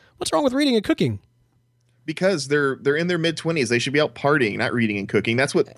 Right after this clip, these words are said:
Speaker 2: old people like me and you do.
Speaker 1: I feel like, I feel like that's, uh, is that, is that true with the kids these days? I thought that, like,
Speaker 2: Dude.
Speaker 1: the hipster movement was all like, "No, man, let's just go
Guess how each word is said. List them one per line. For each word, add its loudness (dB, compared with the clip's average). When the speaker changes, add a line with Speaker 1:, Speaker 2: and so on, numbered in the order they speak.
Speaker 2:
old 4
people 0
like 2
me 0
and 0
you 4
do. -4
Speaker 1:
I -4
feel -2
like, 0
I -4
feel -2
like 0
that's, 0
uh, 2
is -2
that, 0
is -2
that -2
true 0
with -2
the -10
kids -4
these -2
days? -2
I -4
thought 0
that, -2
like, 0
Speaker 2:
Dude. 0
Speaker 1:
the 0
hipster 0
movement 0
was 0
all 2
like, 0
"No, 2
man, -2
let's -4
just -2
go 0